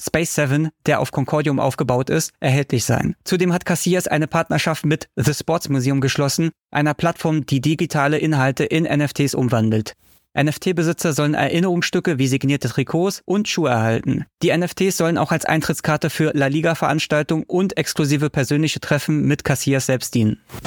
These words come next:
Die nigerianische Security and Exchange Commission, S E C,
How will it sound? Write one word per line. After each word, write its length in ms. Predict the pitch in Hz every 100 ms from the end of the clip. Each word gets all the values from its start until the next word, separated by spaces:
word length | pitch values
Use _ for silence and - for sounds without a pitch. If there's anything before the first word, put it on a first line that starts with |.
| - - - - _ _ _ _ -
Die 240 | 156 143
nigerianische 840 | 156 185 202 175 170 175 170 170 156
Security 600 | - 156 185 180 - 170
and 220 | 151 143
Exchange 420 | - - - 131 123
Commission, 540 | 131 123 123 147 160 - _
S 220 | 135 -
E 100 | 131
C, 360 | - 139 147